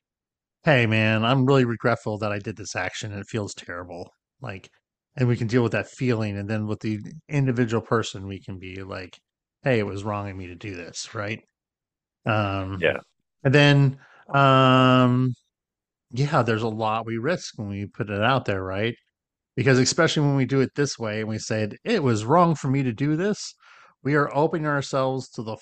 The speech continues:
Speaker 1: full fury of whatever they're gonna say, right? And then take responsibility for it. When they, if they blow up and say, like, "I'm so angry with you, you ruined my life, you did this, this,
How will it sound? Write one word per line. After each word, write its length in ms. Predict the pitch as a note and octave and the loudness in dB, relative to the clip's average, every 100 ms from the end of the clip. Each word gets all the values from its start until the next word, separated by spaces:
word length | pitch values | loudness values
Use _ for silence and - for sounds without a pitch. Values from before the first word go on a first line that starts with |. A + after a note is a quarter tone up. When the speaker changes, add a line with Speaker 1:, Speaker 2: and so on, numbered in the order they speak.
| - - | -12 0
Speaker 1:
full 320 | G#3 F#3 E3+ | 4 6 4
fury 600 | - D#3 D3 D3 D3 D3 | -2 -4 -2 0 -2 -2
of 240 | B2+ A#2 | -2 -2
whatever 340 | A#2 B2 A#2+ A#2+ | -2 0 0 -2
they're 160 | A#2 | -4
gonna 220 | A2 G#2 | -4 -6
say, 280 | F#2+ G2 F2+ - _ _ _ _ _ _ _ - | -8 -12 -14 -16 _ _ _ _ _ _ _ -12
right? 340 | G#2+ G#2 A2+ _ _ _ _ _ _ _ _ | -6 -4 -6 _ _ _ _ _ _ _ _
And 100 | C#3+ C3+ | 2 2
then 120 | C3+ | 4
take 180 | C3+ B2+ | 2 0
responsibility 640 | C3 B2+ C3+ A2 C3 A2 | 0 -2 -2 -4 -4 -6
for 260 | - F2 | -10 -16
it. 100 | E2+ - | -16 -16
When 140 | B2 A2 | -10 -6
they, 180 | A2+ A2+ | -4 -4
if 100 | A2 | -2
they 160 | B2+ | -2
blow 320 | C3 A#2+ B2 A2 | -2 0 2 2
up 180 | A2 - | -2 -4
and 140 | A2 G2+ | -8 -8
say, 280 | A2+ A2 | -4 -4
like, 300 | A2 G#2+ G#2 - _ _ _ _ A#2+ | -2 -4 -6 -12 _ _ _ _ -6
"I'm 120 | A2+ | -6
so 300 | - C3 B2 | 0 0 0
angry 440 | A2 A#2 A#2+ B2 | -2 -4 -2 -2
with 180 | A#2+ A#2 | -2 -4
you, 260 | A2+ A#2+ A#2 | -4 -2 -4
you 220 | A2 G#2+ | -4 -6
ruined 400 | A2 C3 B2+ A#2+ | -4 0 0 0
my 120 | A2+ | -2
life, 360 | G#2 A#2+ A#2+ - | -2 -2 -2 -6
you 80 | G2+ | -10
did 220 | A#2+ G2 | -8 -6
this, 240 | B2+ - | -6 -6
this, 160 | - | -14